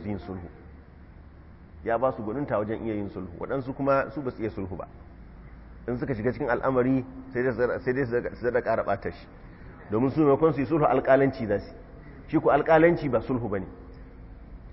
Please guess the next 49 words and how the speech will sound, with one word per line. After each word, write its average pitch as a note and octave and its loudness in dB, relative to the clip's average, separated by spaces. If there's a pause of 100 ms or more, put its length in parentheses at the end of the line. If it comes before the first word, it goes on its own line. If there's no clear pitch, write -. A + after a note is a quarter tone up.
(240)
Alƙalanci D3 4
shi D3 -2
ne C3+ 2
ka C3 -10
ce A2+ -6
kai D#3 4
kana C3+ 6
da G2 -2
gaskiya, F2 -10 (440)
kai B2+ -2
ko A#2+ 0
baka G#2 0
da E2+ -4
gaskiya. - -12 (580)
To A2 -6
shi C#3 -2 (160)
sulhu D3+ -2
ba G#2+ 2
haka G#2+ -2
ake F#2 -8
ba. E2 -10 (800)
Sulhu D3+ 4
ba D3+ 10
a C#3+ 6
neman C#3 4
mai B2+ 4
laifi A2+ 0 (880)
da G#2+ 0
wanda A#2+ 4
yake A2+ 0
shi - -6
aka - -4
yi A2 0
ma G2 -4
laifi. F#2 -4 (920)
Abin B2 2
da - 6
ake C3 2
nema C3+ 4
a A#2 4
cikin C#3+ -4
sulhu D3+ 0 (420)
shi C3 -6
ne B2+ 0
kowa C3+ 4
ya A#2+ 4
rage A2+ -2
wani G2+ -2
haƙƙinsa. G2 -8